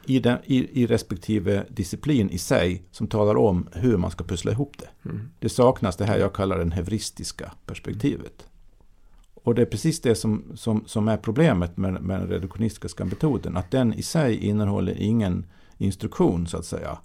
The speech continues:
Speaker 1: om hur man, hur man lägger ett pussel.
Speaker 2: Mm.
Speaker 1: För att, vad är det man, om vi tar analogin med pussel. Man har en, ett pussel, tusen bitar, slänger ut det på, på ett bord, lägger ut det. Liksom.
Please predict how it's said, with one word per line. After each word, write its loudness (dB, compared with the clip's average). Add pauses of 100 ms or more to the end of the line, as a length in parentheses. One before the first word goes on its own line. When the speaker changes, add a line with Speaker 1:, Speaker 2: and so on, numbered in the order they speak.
(220)
Speaker 1:
om 2
hur 2
man, 0
hur 2
man 2
lägger 2
ett -4
pussel. -2 (380)
Speaker 2:
Mm. -8 (200)
Speaker 1:
För 2
att, 4 (640)
vad 4
är 8
det 6
man, 2 (300)
om 2
vi 2
tar 4
analogin 4
med 0
pussel. -4 (200)
Man -4
har 4
en, 2
ett 0
pussel, 2
tusen 0
bitar, -4
slänger -2
ut 0
det -8
på, -4 (200)
på -2
ett -6
bord, -6 (140)
lägger -4
ut -6
det. -10 (100)
Liksom. -12